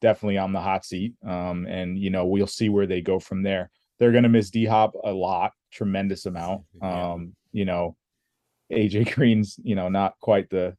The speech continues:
Speaker 1: quite a replacement for him, um, but he may still have a little bit there. But I, I like the Cardinals. I, I think Kyler is,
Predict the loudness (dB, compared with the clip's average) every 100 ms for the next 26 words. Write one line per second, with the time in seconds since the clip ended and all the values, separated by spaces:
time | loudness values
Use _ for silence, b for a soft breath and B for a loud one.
0 | _ 2 2 4 0 -2 0 0 0 -8
1 | -4 -2 0 -2 -4 _ -10 -6 -4 -4
2 | -8 -10 0 2 4 2 4 4 4 2
3 | 4 2 2 2 0 -4 -2 -4 -4 _
4 | _ _ _ 4 4 2 -2 0 4 4
5 | 8 6 6 0 4 4 4 0 -4 -8
6 | -4 0 2 0 0 -2 2 4 6 4
7 | 0 -4 -12